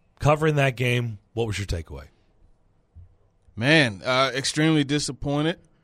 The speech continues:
Speaker 2: Uh, I think for the fans, I was disappointed for them because this was,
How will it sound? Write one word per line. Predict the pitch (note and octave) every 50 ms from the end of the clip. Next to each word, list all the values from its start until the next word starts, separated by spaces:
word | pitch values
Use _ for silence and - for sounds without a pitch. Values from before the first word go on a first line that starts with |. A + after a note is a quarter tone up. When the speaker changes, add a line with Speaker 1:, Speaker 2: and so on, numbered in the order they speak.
| _ _ -
Speaker 2:
Uh, | A2+ A#2 G2 D2+
I | A2+ A#2+
think | A#2 - - C3 B2+ A2+ -
for | - - D3 C3+
the | B2+
fans, | A#2 - - B2+ C3 C3 C#3 C#3+ D3 C#3+
I | B2+ A#2 A2+
was | A2+ A2 G#2
disappointed | A#2+ A#2+ A#2 - A2 - C3 B2+ B2 B2 A#2 -
for | - A#2
them | A2+ A#2 A#2+ A#2+ B2 A#2
because | A#2 A2+ A2 - - B2 A2+ A2+ A2 G2 F#2+
this | G2+ A#2 B2+ - -
was, | C#3+ C3 B2+ B2 A#2+ A#2 A2+ A2 - - -